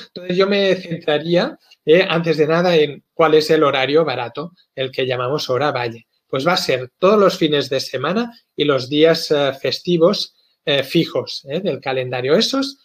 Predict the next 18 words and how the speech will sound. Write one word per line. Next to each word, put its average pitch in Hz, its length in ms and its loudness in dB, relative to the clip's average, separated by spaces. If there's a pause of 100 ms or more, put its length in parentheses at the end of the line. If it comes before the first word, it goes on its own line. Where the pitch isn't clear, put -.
(140)
las 143 180 -2
veinticuatro 156 520 2
horas 143 180 -2
del 175 200 -2
día, 208 280 0 (420)
bien, 180 280 2
pues 131 200 2
va 139 100 2
a 135 40 0
ser, - 460 -2
eh, 123 440 -2 (120)
gratuito. 117 840 -6
Ay, 135 280 0
<laughs> - 40 -14
gratuito, 135 640 0
ya 139 200 2
me 156 120 2
gus-, - 320 0